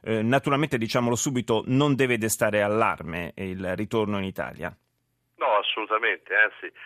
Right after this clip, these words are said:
Speaker 2: mi consente prima di esprimere la mia solidarietà, la mia gratitudine nei confronti del medico italiano, di tutti i medici che hanno deciso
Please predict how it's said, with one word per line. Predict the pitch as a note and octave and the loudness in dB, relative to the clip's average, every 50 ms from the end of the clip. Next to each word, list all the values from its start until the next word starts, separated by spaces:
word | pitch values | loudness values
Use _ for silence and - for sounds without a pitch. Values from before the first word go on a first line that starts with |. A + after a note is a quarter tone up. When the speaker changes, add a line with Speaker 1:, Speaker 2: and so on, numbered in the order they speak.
| - - - - - _ | -18 -18 -20 -20 -18 _
Speaker 2:
mi | G2+ G2 | -6 -4
consente | G2+ G2+ - - B2 A#2 - A2 | -4 -4 0 0 -2 0 0 0
prima | A2 A#2+ C3 C3 A#2 | 2 4 4 2 2
di | G#2+ G#2+ | 2 0
esprimere | G#2 - - _ B2 A#2 C3 C#3+ D3 C3+ B2+ A2+ A2 | -2 -2 -6 _ -4 -2 0 0 2 4 4 4 4
la | G2+ G2+ G2 | 4 2 0
mia | G2+ A2 A#2 A#2 A2 | 0 0 -2 -2 -2
solidarietà, | - - G#2+ G#2 G2 G2+ G2 F#2+ G2 F#2+ - - A2+ B2 B2 A2+ | 0 0 0 2 2 0 0 0 -2 -4 0 4 6 6 6 6
la | G2+ G2 | 4 2
mia | G#2 A2 A2 G2 | 0 0 0 0
gratitudine | G#2 G2+ G2+ G2 - G#2 G2+ - D3+ D3+ C3+ A#2+ G#2 | 2 0 0 0 0 -4 -8 -6 -2 0 0 2 2
nei | G2 F2 | 0 0
confronti | F#2+ F#2 F2 - - A2+ A2 G#2 - F#2+ | -4 -6 -6 -4 -4 -4 -4 -2 -2 -4
del | F#2 F2+ F#2 | -4 -2 -2
medico | G#2 G#2 G2+ G2 G2 F2+ | -2 -2 -2 -2 -4 -6
italiano, | - - F2 F2+ G2 G#2 A#2 A#2+ A2 F#2+ | -6 -8 -6 -2 0 2 4 4 2 2
di | - | -2
tutti | - G#2 G2 - - F#2+ | -6 -12 -16 -12 -12 -6
i | |
medici | G2+ A2 A#2 B2 A#2 A#2 A2 - - F#2+ | -2 0 0 2 2 0 0 -2 -2 0
che | - | -2
hanno | G2 F#2+ F2+ | -2 -2 -2
deciso | F#2 F#2 - - A#2+ A#2+ A2 - G2+ F#2 | -4 -4 -4 -2 -2 -4 -2 0 0 0